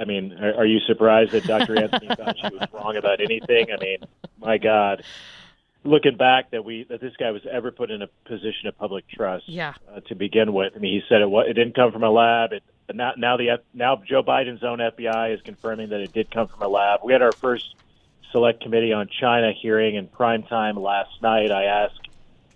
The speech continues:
Speaker 1: the panel about, uh, this news and, and, uh, what, what can we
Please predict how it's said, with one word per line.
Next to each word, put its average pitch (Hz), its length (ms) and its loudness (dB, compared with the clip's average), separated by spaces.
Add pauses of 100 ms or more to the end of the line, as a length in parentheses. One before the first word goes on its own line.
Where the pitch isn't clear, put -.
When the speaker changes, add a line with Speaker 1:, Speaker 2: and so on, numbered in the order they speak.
(200)
Speaker 1:
the - 140 -6
panel 113 520 4
about, 113 440 4 (100)
uh, 110 180 -2
this 107 200 -4 (100)
news 107 480 0
and, 98 300 -4 (100)
and, 101 380 -2
uh, 104 180 6
what, 110 320 2
what 113 160 4
can 113 160 -2
we 101 300 -2